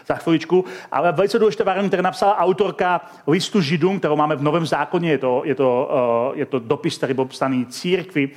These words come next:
A ona tam napsala tuhletu důležitou větu. „Manželství ať si všichni váží a manželské lože ať je bez poskvrny.“ A to je,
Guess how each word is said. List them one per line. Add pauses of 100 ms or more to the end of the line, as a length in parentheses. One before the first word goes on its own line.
(360)
A
ona
tam
napsala
tuhletu
důležitou
větu. (300)
„Manželství
ať
si
všichni
váží (840)
a
manželské
lože
ať
je
bez
poskvrny.“ (1160)
A
to
je,